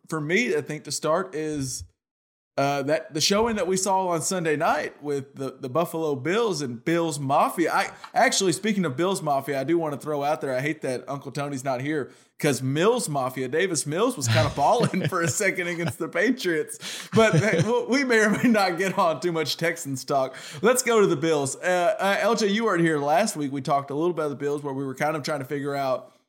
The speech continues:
Speaker 1: uh, how good they were. I mean, they'd come off some, uh, three, three big wins, but it was against three straight backup quarterbacks.
Speaker 2: Yeah.
Speaker 1: So they're like, "Maybe they're not that great." And then they just went into, was it in Kansas City? It was in, it was in Arrowhead,
Speaker 2: It was
Speaker 1: right?
Speaker 2: in Arrowhead, yeah.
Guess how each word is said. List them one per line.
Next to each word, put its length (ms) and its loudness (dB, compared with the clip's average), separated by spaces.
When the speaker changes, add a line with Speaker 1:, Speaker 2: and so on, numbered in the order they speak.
Speaker 1:
uh, 360 0
how 200 4
good 260 0
they 140 2
were. 280 -2
I 60 -2
mean, 160 -4
they'd 380 -6
come 120 -2
off 160 2
some, 280 -6
uh, 80 -4
three, 520 0
three 200 -2
big 320 -4
wins, 260 -4
but 140 -2
it 20 -8
was 160 -6
against 340 -6
three 180 -2
straight 340 -4
backup 360 -4
quarterbacks. 640 -2
Speaker 2:
Yeah. 220 0
Speaker 1:
So 80 -4
they're 80 2
like, 180 0
"Maybe 300 2
they're 160 0
not 180 0
that 140 -6
great." 180 -2
And 80 -6
then 120 2
they 180 2
just 240 -4
went 120 -2
into, 440 -2
was 180 4
it 80 2
in 200 4
Kansas 260 -4
City? 160 -2
It 80 -2
was 140 -4
in, 140 -6
it 140 -2
was 140 -2
in 140 -6
Arrowhead, 320 -2
Speaker 2:
It 60 4
was 120 2
Speaker 1:
right? 140 -2
Speaker 2:
in 100 0
Arrowhead, 540 2
yeah. 240 -2